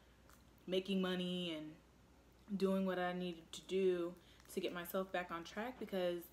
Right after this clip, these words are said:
um, I am in the Air Force, so my day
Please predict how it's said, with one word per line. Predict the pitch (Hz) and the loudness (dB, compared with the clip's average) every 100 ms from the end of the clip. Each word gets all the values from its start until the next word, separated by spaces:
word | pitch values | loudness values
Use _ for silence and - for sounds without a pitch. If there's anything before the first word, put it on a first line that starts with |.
| - | -12
um, | 165 160 160 160 196 190 190 - - - - - - - - - | -10 -8 -8 -10 -12 -12 -14 -18 -20 -20 -20 -20 -20 -20 -20 -2
I | 202 220 | 0 2
am | - 190 185 180 - | 0 -2 -2 -4 -6
in | 170 | -8
the | 160 - | -8 -6
Air | 165 240 - | -4 -4 -4
Force, | 185 175 - - - - | -4 -4 -8 -16 -16 -6
so | 180 165 160 160 160 - - - - - - - - - - - - | -4 -2 -4 -6 -10 -16 -20 -20 -20 -20 -20 -20 -14 -12 -12 -10 -4
my | 190 202 208 202 196 190 196 - - - - - - - - - - - - - - 175 | 0 2 2 0 0 -2 -6 -12 -20 -20 -20 -20 -20 -20 -20 -20 -20 -20 -20 -20 -18 2
day | 196 196 196 190 190 190 | 6 6 4 2 2 0